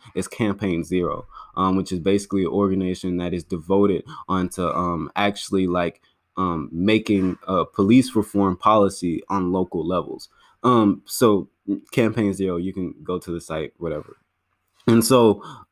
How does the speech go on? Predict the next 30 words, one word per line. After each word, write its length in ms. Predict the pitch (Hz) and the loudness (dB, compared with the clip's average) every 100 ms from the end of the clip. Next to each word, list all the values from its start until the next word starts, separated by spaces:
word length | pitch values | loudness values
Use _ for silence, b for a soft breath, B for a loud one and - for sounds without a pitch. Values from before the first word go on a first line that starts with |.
| - | -2
um, 500 | 131 120 101 92 - | 0 2 -2 -6 -6
yeah, 240 | 120 190 156 | 2 4 4
it 180 | 123 135 | 2 -2
seems 380 | - 175 170 | 2 4 4
that 300 | 131 117 - _ 95 | 2 -2 -4 _ -14
this 380 | 113 127 135 | -4 -2 -2
community 560 | - 123 120 143 131 120 | -4 -4 0 0 0 -2
representation 1040 | 92 113 123 120 110 104 110 127 143 143 | -2 -2 -2 -2 -2 -2 -2 -2 -2 -6
thing, 340 | 139 147 156 160 b b | -2 -2 0 -2 b b
as 180 | 110 - | -6 0
far 160 | 113 | 2
as, 140 | 113 107 | 2 2
like, 200 | 98 - _ _ | 0 -2 _ _
cops 300 | - 117 113 | 2 2 2
that 160 | - 117 | 2 2
look 300 | 104 123 127 | 2 0 0
like 260 | 123 127 - | -4 -2 0
you 320 | 131 143 139 _ _ | 0 0 -4 _ _
could 120 | - | -20
still 320 | - 101 113 | -6 0 0
kill 240 | 113 92 76 | 0 -4 -6
you. 160 | - 117 - | -8 -10 -4
<laughs> 520 | 127 127 214 131 120 123 | 0 0 -2 -2 -2 0
So 520 | 131 135 127 123 123 123 | 2 6 6 4 2 2
they, 180 | 123 | 0
they 280 | 110 120 123 | 0 -2 -4
could 140 | 107 - | -6 -10
still 340 | - 147 143 | 0 2 2
kill 280 | 139 139 117 | 2 2 2
you. 160 | 95 | 0